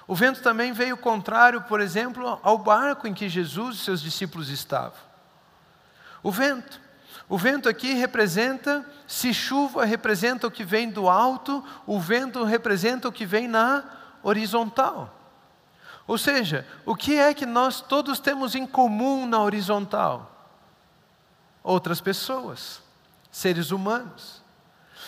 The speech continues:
Pessoas que se levantam contra a sua vida pra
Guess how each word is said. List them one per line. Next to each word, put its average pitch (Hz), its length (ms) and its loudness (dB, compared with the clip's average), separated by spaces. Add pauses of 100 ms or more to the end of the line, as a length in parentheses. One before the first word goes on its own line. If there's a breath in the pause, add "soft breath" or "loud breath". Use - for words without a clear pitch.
(120 loud breath)
Pessoas 269 720 2
que 247 160 -4
se - 160 -2
levantam 240 800 0
contra 254 460 -2
a 202 40 2
sua 208 240 -2
vida 220 400 -4
pra 233 420 2